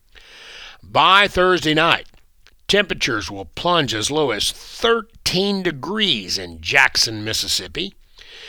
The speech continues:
and around five degrees in Nashville, Tennessee, the National Weather Service predicts. The incoming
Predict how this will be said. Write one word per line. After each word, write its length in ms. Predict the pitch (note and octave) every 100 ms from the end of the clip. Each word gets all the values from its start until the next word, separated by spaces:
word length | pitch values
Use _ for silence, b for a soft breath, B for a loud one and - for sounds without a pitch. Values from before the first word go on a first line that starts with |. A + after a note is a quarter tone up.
| B -
and 80 | D#3+
around 280 | A3 A3
five 480 | - - G3+ A#3 A#3
degrees 460 | C#3+ B2 B2+ C#3+ B2+
in 160 | G2+
Nashville, 560 | A2+ B2+ C3+ - C3+ A#2+
Tennessee, 640 | - C3+ B2 - G3 D3
the 140 | E3 C#3+
National 500 | B2 B2+ - C#3 A#2
Weather 240 | G#2+ C3+
Service 340 | C3 G#2 G2 -
predicts. 600 | D#3+ A3 B3+ - - - - - - - - - - _ _ - B B B B B B
The 440 | D#3+ A3 A#3 G#3+
incoming 760 | G3+ G#3+ G3 D3 A#2 G#2+ F#2